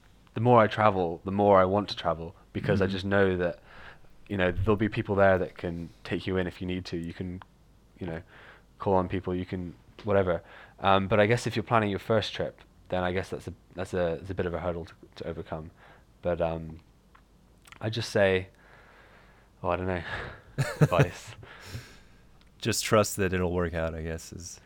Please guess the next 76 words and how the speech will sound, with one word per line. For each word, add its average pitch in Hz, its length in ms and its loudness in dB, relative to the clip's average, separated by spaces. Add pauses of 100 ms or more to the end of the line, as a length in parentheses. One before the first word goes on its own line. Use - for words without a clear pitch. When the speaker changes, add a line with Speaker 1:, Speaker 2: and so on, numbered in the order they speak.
Speaker 2:
you - 60 -10
Speaker 1:
Just - 160 0
Speaker 2:
know. - 60 0
Speaker 1:
trust - 240 8
that, 180 200 10
just 135 160 0
Speaker 2:
Yeah. - 40 -4
Speaker 1:
trust 151 200 4
that 135 60 6
it'll, 113 260 4
I 131 80 8
know 160 100 10
that's 143 200 8
not 127 100 2
very 98 140 4
good 95 100 0
advice, 87 480 0
but 87 160 -2 (640)
Speaker 2:
<laughs> - 40 -20
Speaker 1:
just 117 140 -6
trust - 260 6
that 131 100 6
it'll 113 160 4
work 104 260 6
out. 92 260 6
It'll 127 140 4
all 143 80 8
be 107 140 2
fine. 92 680 4
Don't 127 140 -2
worry 95 180 4
about 87 300 -2
it. 85 320 -4 (180)
Speaker 2:
Do 160 160 4
baby 139 240 6
steps. 90 340 0
You 101 60 -4
don't 101 100 0
have 98 120 0
to 98 100 -6
do, 95 120 -6
you 92 160 -4
don't 98 80 -4
have 95 100 -2
to - 80 -16
go 98 80 -4
around 92 80 2
Speaker 1:
Baby, 135 240 8
Speaker 2:
the - 40 0
world. - 240 -6 (160)
Yeah. - 200 -8 (160)
Speaker 1:
baby 170 240 6
Speaker 2:
The - 100 -4
first 98 220 2
Speaker 1:
steps - 160 -4
Speaker 2:
time. - 100 -2
Speaker 1:
first. - 300 -12 (720)
Baby 101 240 -2
steps - 280 -10
Speaker 2:
<laughs> - 40 -16
And 135 100 2
there's 185 160 8
Speaker 1:
first. 175 80 6
Speaker 2:
even, 151 480 4
like, 110 200 -4
you 147 100 0
guys 110 240 6
have 98 180 2
kind 95 140 -2
of 87 40 -2
a 85 40 -2
cool 95 180 -2
program 92 440 -2
there 87 120 -2
at 87 80 -2
Oxford. 90 540 -2